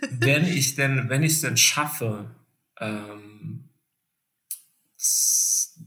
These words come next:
Speaker 2: diesen Artikel, der halt, äh, zum einen auf Englisch ist, was ich ja recht gut beherrsche, aber zum anderen halt auch in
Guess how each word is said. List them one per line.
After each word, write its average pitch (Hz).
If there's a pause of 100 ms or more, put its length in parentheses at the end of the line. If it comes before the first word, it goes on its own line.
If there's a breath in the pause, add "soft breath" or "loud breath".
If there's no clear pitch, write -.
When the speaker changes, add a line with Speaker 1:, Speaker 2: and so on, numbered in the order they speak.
(240)
Speaker 2:
diesen 135
Artikel, 120
der 117
halt, 117
äh, -
zum 123
einen 139
auf -
Englisch 127
ist, -
was 117
ich -
ja 117
recht 120
gut 131
beherrsche, 135 (480 loud breath)
aber 120
zum 131
anderen 127
halt 120
auch 117
in 110